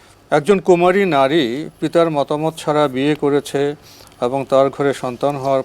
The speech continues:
পর কোনো এক সময় ওই নারীর পিতা ওদের বিয়ে মেনে নিয়েছেন। এখন কি তাদের আবার নতুন করে বিয়ে পড়াতে হবে? আর ওই বাচ্চার উপর ইসলামের হুকুম কি হবে?"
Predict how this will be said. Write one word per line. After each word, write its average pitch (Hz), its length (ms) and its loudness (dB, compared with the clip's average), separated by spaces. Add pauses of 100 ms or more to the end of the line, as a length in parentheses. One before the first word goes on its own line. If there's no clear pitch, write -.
পর 127 140 0
কোনো 123 240 -8
এক 131 120 -6
সময় 127 240 -8
ওই 123 140 -2
নারীর 117 360 -4
পিতা 123 420 -2 (360)
ওদের 120 440 -2
বিয়ে 127 320 -2
মেনে 131 320 -2
নিয়েছেন। 107 460 -8 (720)
এখন 170 280 -4
কি 180 60 0
তাদের 151 340 2
আবার 151 200 2
নতুন 151 340 -4
করে 156 540 2 (140)
বিয়ে 131 480 -4
পড়াতে 131 460 -2
হবে? 151 340 -2 (460)
আর 131 140 0
ওই 143 120 2
বাচ্চার 135 440 0
উপর 165 300 2 (520)
ইসলামের 131 480 -2
হুকুম 135 380 0
কি 117 200 -2
হবে?" - 280 -8